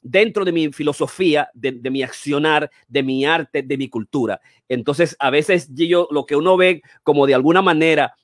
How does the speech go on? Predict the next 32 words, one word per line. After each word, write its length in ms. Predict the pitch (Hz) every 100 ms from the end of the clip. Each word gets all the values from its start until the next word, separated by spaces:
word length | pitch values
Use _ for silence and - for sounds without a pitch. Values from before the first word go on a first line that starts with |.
| _
una 240 | 160 180 180
maldición, 840 | 175 165 151 - 165 156 123 113 - _ _ -
eh, 280 | 139 139 143
en 180 | 147 143
el 160 | 170 -
camino, 640 | 175 165 151 123 131 - _ -
es 260 | 143 151 -
una, 240 | 147 139
realmente 380 | 139 135 143 139
una 120 | 135
bendición 460 | 131 123 - 127 120
para 180 | 120
los 120 | 117 120
artistas 640 | 110 - 156 - 120 117
volver 460 | - 113 113 127 143
a 140 | 120 110
restablecer 1080 | 123 117 - _ 117 117 117 - 147 131 - - -
nosotros 540 | 127 - 135 - 120
nuestra 400 | 120 120 - 120
alma, 240 | 139 123
nuestra 220 | 117 110 117
dimensión 560 | 113 110 - 123 117 - _
de 140 | 123 127
cultura. 420 | 107 95 87 - _ _
Así 220 | 107 139
que 80 | 160
esto 100 | 160
es 60 | 151
el 60 |
Metatalk 400 | 143 147 135 165
número 320 | 143 165 165 143
veintiuno, 540 | 180 196 202 175 160